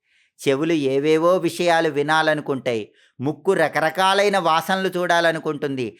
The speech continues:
నాలుక రకరకాలైన రుచులు చూడాలి, అనుభవించాలనుకుంటుంది, శరీరం, ఈ చర్మము రకరకాల అనుభూతులు పొందాలి, ఈ శరీరంతో సుఖాలు అనుభవించాలనుకుని ఈ పంచేంద్రియాలు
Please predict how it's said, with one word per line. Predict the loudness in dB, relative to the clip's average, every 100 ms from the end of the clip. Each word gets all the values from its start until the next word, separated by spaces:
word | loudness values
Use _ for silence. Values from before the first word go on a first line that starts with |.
| _ -6
నాలుక | 0 2 2 2
రకరకాలైన | 2 2 0 2 2 2 2 4
రుచులు | 2 2 0
చూడాలి, | 2 2 4 4 4
అనుభవించాలనుకుంటుంది, | 2 2 0 0 0 0 0 -2 -4 -4 -4 -4 -6 -20 -2
శరీరం, | 2 4 2 2
ఈ | 0 -4
చర్మము | 0 0 2 2 2 2
రకరకాల | 0 0 -2 -2 0 2
అనుభూతులు | 0 0 0 2 2 0
పొందాలి, | 0 0 0 -2
ఈ |
శరీరంతో | -2 0 0 2 0 0 -2 -2 -20 -4
సుఖాలు | -2 2 2 2
అనుభవించాలనుకుని | 2 0 0 0 0 2 2 0 -4
ఈ | -4 -6 -2
పంచేంద్రియాలు | -2 -2 -2 -2 0 0 2 4 2